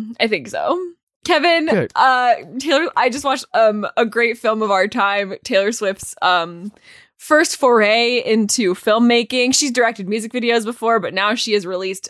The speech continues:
Speaker 1: All Too Well, the short film that is available <laughs> on letterboxd dot com to
Speaker 2: Oh,
Speaker 1: log and rate.
Speaker 2: wow.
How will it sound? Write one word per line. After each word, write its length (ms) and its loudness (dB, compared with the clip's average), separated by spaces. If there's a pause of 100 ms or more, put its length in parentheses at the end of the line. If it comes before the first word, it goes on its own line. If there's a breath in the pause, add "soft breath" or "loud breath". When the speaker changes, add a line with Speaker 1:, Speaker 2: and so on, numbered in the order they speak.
Speaker 1:
All 240 6
Too 260 -4
Well, 320 0
the 140 -4
short 380 -4
film 400 -2
that 160 -2 (160)
is 420 0
available 540 2
<laughs> 40 0
on 140 4
letterboxd 840 0
dot 260 0
com 400 0 (300 soft breath)
to 180 -6
Speaker 2:
Oh, 240 6
Speaker 1:
log 80 6
and 260 4
rate. 140 4
Speaker 2:
wow. 460 -4